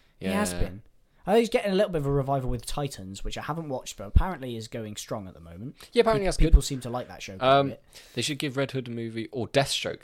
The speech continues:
Speaker 2: The, fucking Deathstroke,
Speaker 1: Deathstroke,
Speaker 2: yeah.
Speaker 1: such a good villain.
Speaker 2: Jesus
Speaker 1: we almost
Speaker 2: Christ.
Speaker 1: got close to that
Speaker 2: Yeah.
Speaker 1: with, you know, Batfleck Murder Batman.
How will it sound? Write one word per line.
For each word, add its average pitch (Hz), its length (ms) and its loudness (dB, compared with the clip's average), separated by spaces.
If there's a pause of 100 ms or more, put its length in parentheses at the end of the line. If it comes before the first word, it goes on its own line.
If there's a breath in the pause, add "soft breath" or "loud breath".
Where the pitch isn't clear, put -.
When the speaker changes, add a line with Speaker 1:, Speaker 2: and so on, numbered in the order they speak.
Speaker 2:
The, 175 200 -4
fucking 190 320 -6
Deathstroke, - 500 -4
Speaker 1:
Deathstroke, 160 240 2 (100)
Speaker 2:
yeah. 131 300 0
Speaker 1:
such - 320 -6
a 147 40 -12
good 139 140 -8
villain. 131 160 -6
Speaker 2:
Jesus 151 220 0
Speaker 1:
we 165 60 4
almost 160 260 2
Speaker 2:
Christ. 110 180 -2
Speaker 1:
got 160 80 2
close 147 200 2
to 123 60 -6
that 98 220 -10 (420 loud breath)
Speaker 2:
Yeah. 165 320 0
Speaker 1:
with, 123 200 -6 (320)
you 113 120 -8
know, 104 120 -8 (140)
Batfleck - 340 -10
Murder 107 240 -12
Batman. 95 380 -16